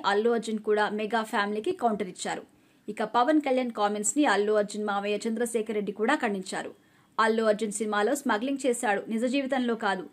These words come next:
పవన్ కళ్యాణ్ కామెంట్స్ సరికాదన్నట్టు ఆయన మాట్లాడారు. ఇక అల్లు అర్జున్కి జనసేన ఎమ్మెల్యే బొలిశెట్టి శ్రీనివాస్ కూడా గట్టిగా కౌంటర్ ఇచ్చారు.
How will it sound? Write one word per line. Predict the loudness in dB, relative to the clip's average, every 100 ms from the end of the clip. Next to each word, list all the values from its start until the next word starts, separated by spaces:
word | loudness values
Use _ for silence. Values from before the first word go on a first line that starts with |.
| _ _ _
పవన్ | 4 4 2
కళ్యాణ్ | 2 0 0
కామెంట్స్ | 0 0 0
సరికాదన్నట్టు | 0 0 0 0 0 0 0
ఆయన | 0
మాట్లాడారు. | 0 -2 -4 -6 -6 -8 -12 -16
ఇక | -4
అల్లు | 0 2 4
అర్జున్కి | 2 2 -2 0
జనసేన | 0 0 0 -2 -2
ఎమ్మెల్యే | -2 -2 0 -2 -4 _ -2
బొలిశెట్టి | 2 2 0 -4
శ్రీనివాస్ | -4 -4 0 0 0
కూడా | 0 0
గట్టిగా | -2 -4 -2 -2
కౌంటర్ | -2 -4 -6
ఇచ్చారు. | -8 -8 -8